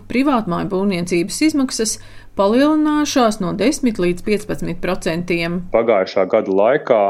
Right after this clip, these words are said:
Speaker 2: privātmāju platība ir samazinājusies par trīspadsmit kvadrātmetriem. Nu, kā mēs, kā saka, iekšēji smejamies, tas ir principā, mēs esam zaudējuši veselu istabu.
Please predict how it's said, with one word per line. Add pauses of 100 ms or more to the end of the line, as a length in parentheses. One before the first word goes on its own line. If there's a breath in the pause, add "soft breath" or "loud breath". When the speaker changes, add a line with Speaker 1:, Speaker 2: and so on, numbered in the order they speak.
(140)
Speaker 2:
privātmāju (200)
platība
ir
samazinājusies
par
trīspadsmit
kvadrātmetriem.
Nu,
kā
mēs, (640 loud breath)
kā
saka,
iekšēji
smejamies,
tas
ir
principā,
mēs
esam
zaudējuši
veselu
istabu.